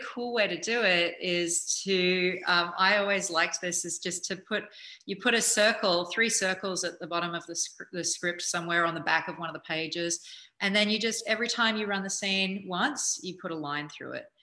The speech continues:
And then just keep doing that until you've made at least three pizzas, um, which isn't good because that means you'll really want to eat some carbs while you're running it, your lines, which you shouldn't be doing 'cause it'll <laughs> stop your brain from working. But, um,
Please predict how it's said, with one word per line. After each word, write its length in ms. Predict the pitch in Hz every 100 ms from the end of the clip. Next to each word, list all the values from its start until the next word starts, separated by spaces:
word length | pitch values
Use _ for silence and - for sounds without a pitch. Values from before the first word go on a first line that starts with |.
| _ _ _ -
And 260 | 180 180 180
then 380 | 180 170 180 185
just 240 | 202 196
keep 280 | - 220 -
doing 260 | 220 214 196
that 400 | 202 214 262 -
until 340 | 196 190 214 214
you've 240 | 202 175
made 220 | 185 180
at 100 | 165
least 340 | 214 254 - -
three 240 | 202 202
pizzas, 800 | - 220 - 381 427 427 - - _ _
um, 420 | 180 175 175 180 185
which 220 | 185 196
isn't 320 | 202 220 190
good 160 | 165 165
because 480 | 180 - 170 180 -
that 240 | 165 -
means 280 | 175 180 190
you'll 140 | 175 -
really 280 | - -
want 160 | 170 175
to 120 | -
eat 140 | 190 -
some 160 | 175 180
carbs 340 | 180 185 180 180
while 200 | 165 160
you're 240 | 160 160 165
running 220 | 170 170
it, 120 | 170
your 180 | - 185
lines, 400 | 175 185 185 185
which 200 | 185 -
you 60 | 185
shouldn't 260 | - 190
be 120 | 180 180
doing 260 | 220 202
'cause 180 | 202 214
it'll 160 | 190 185 220
<laughs> 100 | 262
stop 320 | - 202 -
your 120 | 175 - _
brain 280 | 180 190 202
from 200 | 196 165
working. 480 | 160 165 185 190 202
But, 180 | 185 180
um, 340 | 180 180